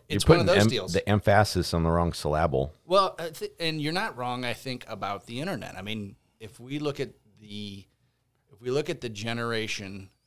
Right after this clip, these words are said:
Speaker 1: just before ours, and you ask them to drive from point A to point B without their phone, without some sort of flat screen, you could even give them a paper map. I think there's a good percentage of those people that wouldn't even try it.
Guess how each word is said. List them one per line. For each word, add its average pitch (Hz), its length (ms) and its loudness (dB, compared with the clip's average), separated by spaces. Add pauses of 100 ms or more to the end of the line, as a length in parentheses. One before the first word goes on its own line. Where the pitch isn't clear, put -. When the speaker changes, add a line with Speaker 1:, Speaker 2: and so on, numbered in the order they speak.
(140)
Speaker 1:
just - 560 -2 (600)
before 117 520 -8
ours, 95 560 -8 (680)
and 110 280 -2
you 139 160 -4
ask 131 220 -2
them 117 160 -8
to 98 60 -14
drive 113 300 -2
from 110 160 -12
point 127 240 -6
A 120 120 -2
to 101 80 -6
point 120 340 -10
B 120 140 -6
without 104 340 -4
their 92 140 -10
phone, 123 480 -8 (520)
without 131 280 -2
some 143 160 -4
sort 131 160 -4
of 104 80 -8
flat 120 340 -2
screen, 143 520 -8 (540)
you 147 260 -2
could 147 180 -4
even 131 260 -2
give 131 140 -4
them 131 120 -4
a 104 60 -6
paper 123 340 -8
map. 107 360 -10 (640)
I 190 160 -2
think - 680 -14 (160)
there's 147 240 -6
a 113 120 -2
good 139 400 -4
percentage 127 540 -8
of 127 80 -6
those 123 200 -6
people 131 280 -10
that 110 140 -8
wouldn't 113 180 -8
even 98 140 -12
try 95 300 -6
it. - 140 -12